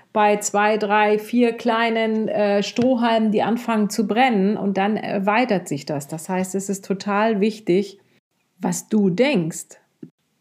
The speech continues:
Wir können alle Widrigkeiten überwinden, indem wir alle zusammenhalten und diese wichtigen Tipps als ersten Schritt schon mal teilen.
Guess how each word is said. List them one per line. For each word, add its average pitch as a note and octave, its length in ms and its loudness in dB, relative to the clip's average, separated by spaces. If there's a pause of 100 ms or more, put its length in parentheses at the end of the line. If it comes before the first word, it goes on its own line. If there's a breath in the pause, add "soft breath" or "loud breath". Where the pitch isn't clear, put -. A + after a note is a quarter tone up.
(520 loud breath)
Wir G#3 200 2
können A#3 360 2
alle D4 340 2
Widrigkeiten B3 840 2
überwinden, A3 840 2
indem G#3+ 500 2
wir G#3+ 240 0
alle B3 260 2
zusammenhalten G#3 1080 2
und F#3 240 0
diese A#3+ 360 2
wichtigen A#3 580 0
Tipps - 380 0
als F#3+ 220 -2
ersten F#3 380 0
Schritt G3+ 380 -2
schon G#3+ 120 0
mal A#3 180 0
teilen. E3 520 0